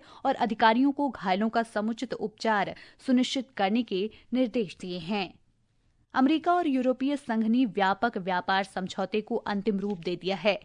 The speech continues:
अमेरिका में आयात किए जाने वाले यूरोपीय संघ के अधिकांश सामानों पर पन्द्रह प्रतिशत का शुल्क लगेगा। राष्ट्रपति ट्रंप ने संवाददाताओं को बताया कि यूरोपीय संघ अमेरिका से सात सौ पचास अरब डॉलर की ऊर्जा खरीद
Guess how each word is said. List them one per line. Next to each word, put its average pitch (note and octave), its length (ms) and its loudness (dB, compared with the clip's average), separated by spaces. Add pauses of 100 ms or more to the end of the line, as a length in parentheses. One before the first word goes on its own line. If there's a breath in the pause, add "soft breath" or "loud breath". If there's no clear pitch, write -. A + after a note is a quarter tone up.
(380 loud breath)
अमेरिका C#4+ 360 2
में D4+ 240 2
आयात G#3 380 2
किए A3 200 0
जाने G3+ 300 -2
वाले G3 240 2
यूरोपीय G3+ 560 -2
संघ G3+ 280 -6
के A3 300 -6
अधिकांश G#3 720 -2
सामानों F#3+ 500 -2
पर G#3+ 280 2 (360 loud breath)
पन्द्रह C4 380 4
प्रतिशत G3+ 500 -6
का G3 120 -2
शुल्क A3 300 -2
लगेगा। A3 460 4 (340 loud breath)
राष्ट्रपति A#3+ 600 2
ट्रंप A#3 300 -2
ने B3 180 2
संवाददाताओं F#3+ 840 0
को G#3+ 120 -2
बताया F#3+ 500 4 (260 loud breath)
कि A#3 240 2
यूरोपीय A#3+ 440 4
संघ A3 320 -4
अमेरिका G#3 520 0
से A#3 200 0
सात A3+ 460 0
सौ A3 120 -2
पचास G3+ 460 0
अरब G3 260 -4
डॉलर G3 300 0
की A3 260 -8
ऊर्जा G#3 320 -4
खरीद A3+ 320 -2